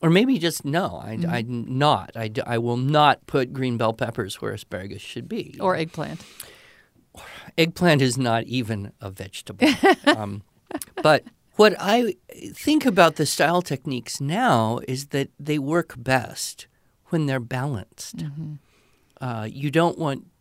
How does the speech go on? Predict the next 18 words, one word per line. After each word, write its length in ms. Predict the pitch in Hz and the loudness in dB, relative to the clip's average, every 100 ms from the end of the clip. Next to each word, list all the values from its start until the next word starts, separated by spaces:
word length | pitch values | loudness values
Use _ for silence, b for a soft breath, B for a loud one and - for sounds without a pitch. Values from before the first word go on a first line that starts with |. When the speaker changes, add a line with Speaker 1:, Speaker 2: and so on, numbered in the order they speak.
| _ - | _ -10
Speaker 1:
too 500 | - - - 185 175 | -8 -6 -4 -2 2
many 360 | 165 147 139 113 | 2 0 -2 -2
L 220 | 123 120 | -4 -4
Y 220 | 120 139 | -4 -6
words, 360 | 117 92 107 - | -6 -10 -12 -14
just 300 | - 117 - | -12 -12 -10
like 240 | 113 - | -12 -12
you 60 | 123 | -10
don't 260 | 127 127 | -8 -6
want 220 | 127 110 - _ _ - | -6 -8 -10 _ _ -16
too 880 | - - 170 165 156 135 127 117 113 | -14 -10 -6 -4 0 0 0 -2 -8
much, 500 | 113 110 107 110 - | -8 -6 -6 -6 -10
uh, 40 | 113 - _ - 120 | -12 -14 _ -12 0
garlic. 600 | 147 139 90 - - - - | 2 2 -2 -10 -20 -16 -6
Speaker 2:
Mm-hmm. 380 | 170 156 156 220 | -4 -2 -4 -6
Speaker 1:
You 160 | 147 147 | -6 -4
don't 280 | 151 147 135 | -2 -2 -6
want 560 | 135 131 131 120 - | -4 -2 -2 -4 -10